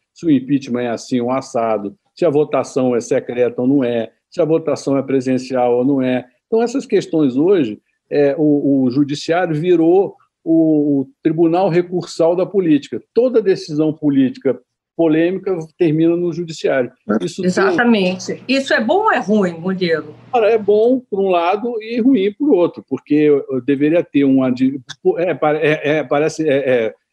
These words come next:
Speaker 1: eu não tô fugindo da resposta. A questão é, bom sim, porque a gente tem um pesos e contrapesos para equilibrar os poderes. Então, nenhum presidente do, do executivo ou um presidente do legislativo pode fazer o que quiser.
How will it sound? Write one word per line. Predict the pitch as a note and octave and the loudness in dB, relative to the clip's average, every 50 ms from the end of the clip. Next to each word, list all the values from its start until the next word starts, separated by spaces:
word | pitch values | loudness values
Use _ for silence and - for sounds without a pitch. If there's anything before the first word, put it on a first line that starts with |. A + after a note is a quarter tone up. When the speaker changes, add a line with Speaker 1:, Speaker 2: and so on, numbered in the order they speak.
| - | -2
Speaker 1:
eu | C#3 D3+ | 0 0
não | E3 D3+ | 2 2
tô | D#3+ G3+ G#3 | 2 2 2
fugindo | G#3 G#3+ F3+ C#3 A#2 C#3+ E3 E3 D#3+ D3+ | 2 0 -2 0 2 2 2 2 2 0
da | E3 D#3+ | 0 0
resposta. | D3 E3 D3 - _ - A#2+ A#2 G#2+ - - A#2 | 0 -2 -4 -4 _ 0 0 0 0 0 -2 -2
A | B2 A#2+ | -2 0
questão | - D3 C3+ - - G3 G3 E3 | 0 -2 -2 -2 -2 -4 -2 -2
é, | C3+ A#2 G2 - _ _ | -2 -2 -4 -8 _ _
bom | - B2 G3+ A#3 B3+ A#3 E3+ - | -2 0 2 4 4 2 2 -2
sim, | - - - F#3+ F#3+ E3+ B2+ G#2 - | -4 -6 -2 0 2 2 0 0 -2
porque | - C3+ - - D#3 | -6 -6 -2 -2 -2
a | |
gente | C3+ C#3+ E3 D3+ - - | 0 0 -2 -4 -4 -2
tem | - D#3 D#3+ F3+ G3 G3 - _ _ _ _ _ _ - | 0 0 0 0 -2 -6 -12 _ _ _ _ _ _ -2
um | E3 F3 F3 E3+ E3 D#3 | 0 2 2 2 2 0
pesos | C#3 - D3+ D#3 E3 E3+ E3 F#3 F#3 D#3 E3 | 0 0 0 2 2 0 -2 -4 -8 -8 -8
e | F#3+ | -8
contrapesos | - F3 F3 E3 - G#3+ - - - C#3+ C#3+ D#3 E3 D#3 D#3+ E3 - - _ | -6 -4 -4 -2 -2 -4 -4 0 2 2 2 2 2 -2 -6 -12 -14 -10 _
para | - D3 C#3 F3+ - E3+ F3 F3 D#3 D#3 D#3+ | -2 0 0 0 0 -2 -4 -4 -4 -4 -4
equilibrar | D3+ - F#3 F#3 F3+ D#3+ A2 G2+ C3+ D3+ F3 G3 F#3+ D3+ | -4 -4 -4 -2 -2 -2 0 0 -2 -2 0 -2 -2 -2
os | A#2 - | -4 -4
poderes. | - - A#2+ G#2 F#2+ G#2 F#2 E2 _ - - - _ _ _ _ _ _ - | -4 -4 -4 -4 -4 -6 -10 -10 _ -20 -20 -20 _ _ _ _ _ _ -12
Então, | A2 A2 G#2+ G#2+ - D3 E3+ F#3+ | -10 -10 -8 -4 -2 -2 0 0
nenhum | F#3+ F3 E3 E3 F3 G3 G3 G3 | 0 2 2 2 2 0 -2 -2
presidente | F#3+ E3+ E3 C3 D3 C#3 G2+ B2+ C3+ C3+ B2+ - - A2+ | -2 -2 -2 -2 -2 -4 -2 0 0 0 -2 -4 -8 -10
do, | A#2+ B2 A#2+ A#2+ A2+ G#2+ G#2+ G#2 | -8 -8 -6 -6 -6 -8 -10 -8
do | A2+ A2+ A#2 | -6 -6 -4
executivo | A2+ G#2 A2+ A#2+ - - A#2 A#2 - - B2 A#2 G#2+ A#2+ | -4 -4 -6 -6 -6 -6 -10 -8 -6 -6 -4 -4 0 0
ou | C#3+ D#3 | 0 0
um | D3 | 0
presidente | - D3+ C#3+ C3+ B2+ A2+ - B2+ C3+ C3 - - - - A2+ | -2 -4 -6 -6 -6 -6 -4 -2 -2 -2 -2 -4 -10 -14 -12
do | A2 A2+ A2+ | -8 -6 -4
legislativo | A2+ A#2 A#2+ A#2 B2+ C3+ B2+ - - E3 E3 - | -4 -4 -4 -2 -2 -4 -4 -2 -4 -6 -6 -6
pode | - F3 E3 - | -6 -8 -8 -6
fazer | - E3+ D3+ C3+ E3 | -6 -6 -4 -4 -4
o | E3 | -6
que | - - E3 | -6 -10 -16
quiser. | _ G3+ G3 D#3+ D3+ C#3 G#2+ E2 | _ -12 -6 -2 -2 0 -2 -2